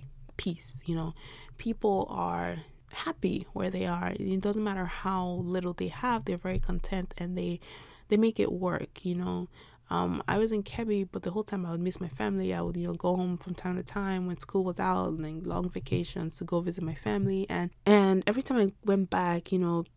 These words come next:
my parents were eager to hear the stories, you know, was there, like, uh, there were there clashes between the Christians and the Muslims, you know. At that time, Kebbi was really peaceful. I don't know about now, but we didn't really have any religious crisis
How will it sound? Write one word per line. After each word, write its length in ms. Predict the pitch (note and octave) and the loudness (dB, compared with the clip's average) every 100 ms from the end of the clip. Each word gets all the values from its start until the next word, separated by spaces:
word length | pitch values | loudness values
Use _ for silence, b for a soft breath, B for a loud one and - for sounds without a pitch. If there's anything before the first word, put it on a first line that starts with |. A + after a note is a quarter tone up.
| - - - - | -20 -20 -8 0
my 160 | F3+ | 2
parents 300 | E3+ G#3 G3+ | 4 4 4
were 140 | G3 F3 | 4 2
eager 180 | F3+ F#3 | 2 2
to 120 | - | 2
hear 120 | F3+ | 2
the 120 | E3+ | 2
stories, 1160 | F3 - F#3 F3+ F3 E3+ E3+ E3+ E3+ E3+ E3+ F#3+ | 0 2 4 6 6 4 4 4 6 4 2 -2
you 120 | F3 | -2
know, 200 | F3 F3 | 0 0
was 260 | E3 E3+ E3 | 0 0 0
there, 280 | F#3 F3 F3 | 2 2 2
like, 440 | E3+ D#3+ E3 - | 2 0 -2 -4
uh, 460 | - E3 E3 E3 E3+ - | -2 0 0 -2 -4 -6
there 100 | - | -2
were 80 | F3 | 2
there 120 | F#3 | 2
clashes 840 | F#3+ - F3+ F3+ - F#3 F3 F3 | 0 0 0 0 0 2 2 0
between 260 | F3 E3 E3+ | -2 -2 -2
the 80 | F3 | -2
Christians 400 | - F#3 F#3+ F#3+ | -4 -4 -4 -2
and 100 | F#3+ | 0
the 60 | |
Muslims, 760 | G#3 F#3 F3 F#3 E3+ E3+ F3 - | 2 0 0 -2 -2 -2 -4 -4
you 120 | E3+ | -4
know. 180 | E3+ E3+ | -2 -4
At 120 | E3+ | 0
that 220 | - - | 2 2
time, 600 | - A3+ A3 F#3+ F3+ F3+ | 0 -2 2 2 2 0
Kebbi 280 | F#3+ A3 A#3+ | -2 -2 0
was 160 | A3+ E3+ | 2 2
really 220 | F3 F3+ | 2 2
peaceful. 420 | - F#3 - F3+ | 0 -6 -4 -2
I 40 | |
don't 80 | F3 | 0
know 60 | F3+ | 0
about 220 | E3 D3 | -2 -4
now, 300 | F3 F3 E3 | -4 -4 -2
but 160 | D#3+ D#3+ B B B - | -2 -4 B B B 2
we 100 | G3+ | 4
didn't 220 | A3 - | 4 4
really 180 | F#3+ F#3 | 4 4
have 220 | F3+ E3+ | 4 2
any 320 | E3 E3 E3 | 4 2 0
religious 460 | - E3 E3+ E3 E3 | 0 2 2 2 -6
crisis 680 | - F3 D#3+ - E3 E3 | -8 -6 -4 -2 0 0